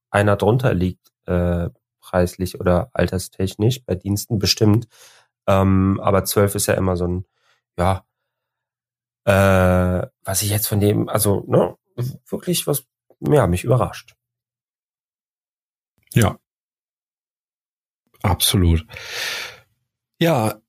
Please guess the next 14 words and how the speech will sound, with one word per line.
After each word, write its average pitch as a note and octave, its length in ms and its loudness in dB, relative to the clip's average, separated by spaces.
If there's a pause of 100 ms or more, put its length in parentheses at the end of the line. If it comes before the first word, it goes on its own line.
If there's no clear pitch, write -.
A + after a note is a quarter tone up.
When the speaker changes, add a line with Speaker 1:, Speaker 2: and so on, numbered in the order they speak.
Speaker 2:
<clears throat> D3+ 300 4
Faro, A2 500 0 (1500)
wann A#2+ 640 2 (320)
kaufst A#2 300 -2
du C#3 40 2
dir C#3 160 2
so E3 80 2
ein E3 80 2
Fläschchen? E3 420 0
Speaker 1:
Ich F3+ 40 -10
glaube, A#2 300 -2
viel C#3 180 -4
zu C3+ 120 -6
bald. A#2 540 -4